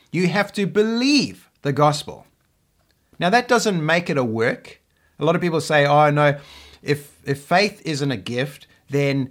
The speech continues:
you know, then faith is a work." No, f-, that's not what the Bible teaches. No, grace is the gift. Faith is our response to the gift.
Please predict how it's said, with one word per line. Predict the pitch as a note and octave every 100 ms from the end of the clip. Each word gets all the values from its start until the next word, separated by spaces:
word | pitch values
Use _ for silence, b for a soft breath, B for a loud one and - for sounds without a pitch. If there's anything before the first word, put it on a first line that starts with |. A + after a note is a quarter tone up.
| B B
you | B2+
know, | B2+
then | B2+ C3
faith | - D#3+ D3+ C#3
is | C3+
a | B2+
work." | B2+ D#3+ - -
No, | F#3 G#3 F#3 _ _ _
f-, | - - -
that's | C#3+ F#3 G3 - D3
not | D#3+ G#3+ C4+ -
what | D3
the | F3
Bible | D#3 D#3 D3+
teaches. | - D#4+ - - - - _ _ -
No, | A3 F#3 B B _ _
grace | - F3+ C4+ C4+ - - - -
is | F#3+ -
the | D3+
gift. | G#2+ A#3 C3 - _ _
Faith | - - C#4 E3 E3 -
is | D#3+ D3
our | D#3 D#3+
response | D3+ D3 - - A3+ C#3+ B2 - - -
to | C4 C4+
the | E3
gift. | G#2 D#2 -